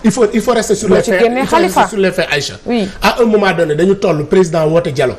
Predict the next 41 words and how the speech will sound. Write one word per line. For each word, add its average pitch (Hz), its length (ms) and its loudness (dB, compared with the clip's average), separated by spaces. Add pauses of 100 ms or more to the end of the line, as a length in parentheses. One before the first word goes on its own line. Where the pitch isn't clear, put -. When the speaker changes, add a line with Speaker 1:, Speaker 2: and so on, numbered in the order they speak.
(140)
Speaker 2:
Uh-huh. 185 380 0
Speaker 1:
Ñun 254 100 4
taxaw 180 260 -2
Sénégal, 156 360 -2
ñu 185 80 4
ne, 151 160 0
ah, 190 140 -2 (760)
xeex 226 280 0
nañ, 160 160 -4 (520)
mais 160 240 2
am 226 160 2
nañu 214 160 0
possibilité 185 500 0
dem 165 140 0
waxtaan, 147 300 -2
nañ 139 160 -2
dem. 113 120 -2 (800)
Parce - 160 2
que 208 80 -2
bu 196 140 2
ñu 247 80 0
waxtaanee, 170 480 0 (460)
mën 190 160 6
nañu 208 280 4
régler 175 320 0
ay 165 100 -2
questions. 160 320 -2
Parce 170 160 -2
que 202 80 -2
Sénégal, 208 360 2
ba 185 80 -2
mu 185 100 2
dee 180 100 0
Sénégal 165 340 0
ba 156 60 -2
tey, 170 160 -4
question 208 260 0
politique 196 240 0
yi 190 40 0
fi 226 80 -2
réglé, 220 140 0